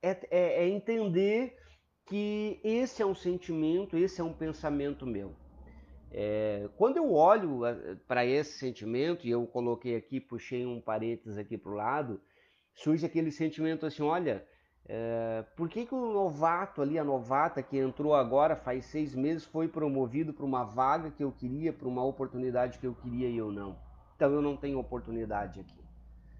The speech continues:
Eu quero te falar o seguinte: oportunidades elas são criadas, você cria as tuas próprias oportunidades. Se você está esperando que a oportunidade pra tua carreira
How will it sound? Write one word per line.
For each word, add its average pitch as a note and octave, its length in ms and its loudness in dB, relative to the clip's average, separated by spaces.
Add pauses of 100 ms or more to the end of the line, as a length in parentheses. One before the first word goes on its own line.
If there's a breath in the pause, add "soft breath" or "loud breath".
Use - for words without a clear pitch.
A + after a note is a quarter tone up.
(160 soft breath)
Eu B2 60 -8
quero F3 180 2
te F3 100 -12
falar E3 220 -2
o E3 60 -2
seguinte: B2 340 -6
oportunidades C#3 720 -2
elas C3 280 -2
são D3 420 -6
criadas, A#2 800 -2
você A#2+ 420 -6
cria E3+ 720 -2 (100)
as C3+ 220 -10
tuas C#3+ 320 -4
próprias A#2+ 500 -2
oportunidades. G#2 920 -10 (640 soft breath)
Se - 80 -20
você C#3+ 260 -2
está G#3+ 260 -2
esperando D#3 800 2 (140)
que C3+ 260 0
a B2 100 6
oportunidade D3 1080 2
pra D#3+ 260 -4
tua F#3 260 0
carreira D3 760 0